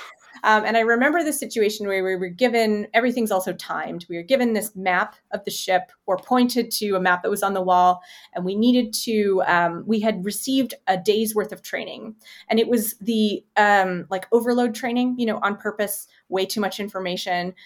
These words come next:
just like, "This is how you make a brace for a door. This is how you do this kind of brace. This is what you," so you're sawing wood and hammering things together and very, very poorly bracing doors.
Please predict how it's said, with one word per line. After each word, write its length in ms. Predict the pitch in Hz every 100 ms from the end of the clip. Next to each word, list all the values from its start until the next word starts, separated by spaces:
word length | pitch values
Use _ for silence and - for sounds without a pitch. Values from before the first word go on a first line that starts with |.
| _
just 140 | 170 165
like, 160 | 151
"This 180 | 233 220
is 100 | -
how 100 | 190
you 180 | 180 180
make 200 | 175 175
a 40 |
brace 300 | 160 175 175
for 120 | -
a 60 | 180
door. 320 | - 214 196
This 200 | 190 180
is 100 | -
how 100 | -
you 280 | 170 170 165
do 260 | 147 170 170
this 180 | 233 233
kind 180 | 220
of 120 | 202 -
brace. 300 | 190 185 -
This 180 | 170
is 100 | 165 175
what 160 | -
you," 80 | 175
so 160 | - 175
you're 120 | 156
sawing 540 | - 208 196 185 185
wood 380 | 196 196 190 185
and 180 | 175 175
hammering 460 | 190 190 190 185
things 240 | 185 190 180
together 560 | 196 196 190 185 185
and 200 | 180 180
very, 500 | 175 196 233 208 190
very 500 | 175 180 208 196 185
poorly 500 | 180 - 190 180 175
bracing 480 | 175 185 180 190 190
doors. 520 | 180 180 175 180 185